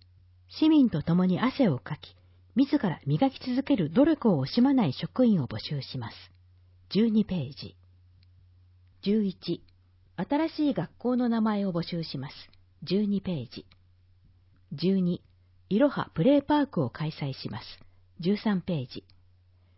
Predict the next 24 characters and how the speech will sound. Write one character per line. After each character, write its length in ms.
十 240
三、 300
令 200
和 140
五 140
年 260
度 160
意 100
見 220
公 200
募 120
手 120
続 240
き 100
の 120
実 160
施 80
予 120
定。 340
十 180
三 220
ペ 200
ー 40
ジ。 200